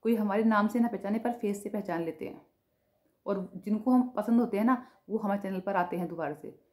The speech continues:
हमें फिर support करते हैं, फिर खड़ा करते हैं। तो लोगों को motivate करो, demotivate मत करो, क्योंकि आज इनकी बारी है तो कल तुम्हारी बारी भी हो सकती है, कल मेरी बारी भी हो सकती है, ठीक है। मत हारो, चलो आगे,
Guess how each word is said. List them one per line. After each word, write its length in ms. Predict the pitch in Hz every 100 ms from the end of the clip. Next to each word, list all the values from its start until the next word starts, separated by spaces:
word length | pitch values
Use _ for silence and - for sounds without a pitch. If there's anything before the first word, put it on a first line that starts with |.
| _ -
हमें 200 | 185 202
फिर 100 | 220
support 340 | 214 - 180
करते 280 | - 175 -
हैं, 140 | 170 -
फिर 120 | 233
खड़ा 220 | 233 180
करते 340 | 175 170 165
हैं। 260 | 151 139 - _ _ _ -
तो 380 | 226 - - _ _ _ _ _ _ _ _ _
लोगों 220 | 196 202 214
को 240 | 214 254
motivate 520 | 220 214 214 220 220
करो, 320 | 220 233 254 - _ -
demotivate 560 | 208 214 214 214 220 226
मत 160 | 233
करो, 240 | - 190 165 - _ _
क्योंकि 240 | 185 214
आज 180 | 208 208
इनकी 260 | 208 202 220
बारी 220 | 214 220
है 100 | 220
तो 140 | 233 226
कल 140 | 208
तुम्हारी 320 | 202 202 196
बारी 220 | 196 185
भी 100 | 180
हो 100 | 190
सकती 360 | 165 160 - 156
है, 200 | 151 151 - -
कल 100 | 196
मेरी 220 | 180 214
बारी 220 | 226 208
भी 100 | 202
हो 100 | 202
सकती 380 | 180 170 - 147
है, 200 | 143 147 _ _ _ _ _ _ _
ठीक 160 | 214 226
है। 280 | 226 - - -
मत 180 | 202 233
हारो, 340 | 233 180 156 - _ _ _ _ _ _ _ _ _ _
चलो 180 | 214 214
आगे, 300 | 202 180 175